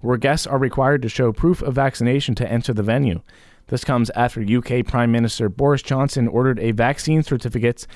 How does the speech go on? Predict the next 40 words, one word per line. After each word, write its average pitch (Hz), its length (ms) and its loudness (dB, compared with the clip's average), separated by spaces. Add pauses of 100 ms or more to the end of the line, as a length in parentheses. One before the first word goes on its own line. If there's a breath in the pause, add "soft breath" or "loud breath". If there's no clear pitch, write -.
(200 loud breath)
to - 60 -6
be 139 120 2
mandatory 139 600 2
in 113 140 2
England 117 400 2
for 98 140 -2
crowded 113 420 0
entertainment 120 420 0
venues, 127 380 2 (300 soft breath)
such 143 240 0
as 113 180 2
nightclubs, 131 580 0
starting 131 440 2
this 135 180 0
fall. 117 400 0 (480 soft breath)
Clapton 117 380 0
has 117 100 -2
been 110 160 0
critical 127 400 0
of 107 200 0
the 104 80 -2
U 117 140 2
K's 110 280 0
handling 131 400 0
of 107 100 -4
the 107 80 -2
pandemic 110 540 0 (280 loud breath)
and 107 140 -2
has 120 160 0
repeatedly 156 560 0
assailed 117 460 0
lawmakers 110 580 2
for 92 140 -6
imposing 107 420 0
lockdowns 104 580 0
over 98 200 -2
fears 135 340 0
of 123 140 -4
the 127 100 0
virus. 95 540 -4